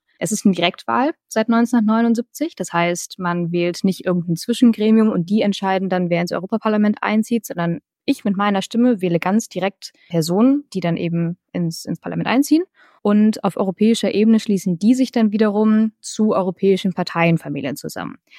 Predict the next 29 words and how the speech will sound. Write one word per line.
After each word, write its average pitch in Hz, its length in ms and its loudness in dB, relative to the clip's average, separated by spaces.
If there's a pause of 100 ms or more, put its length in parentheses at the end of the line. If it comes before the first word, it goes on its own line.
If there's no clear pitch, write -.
Also, 180 280 2
sag 180 200 0
ich - 80 -6
mal, 185 260 0 (160)
beispielsweise 175 500 0
die 165 140 0
C 165 160 -6
D 170 120 -6
U, 170 80 -6
C 262 280 2
S 247 180 0
U 220 260 2
schließt 208 320 2
sich 214 120 0
dann 180 140 -2
auf 170 100 -4
europäischer 196 600 0
Ebene 190 300 2
mit 175 480 -2
ihr 185 240 0
verwandten 202 440 0
Parteien 185 540 0
zur 180 220 -4
Europäischen 175 520 -2
Volkspartei, 160 680 -2
E 160 120 -6
V 175 140 -2
P, 156 200 -6
zusammen. - 400 -10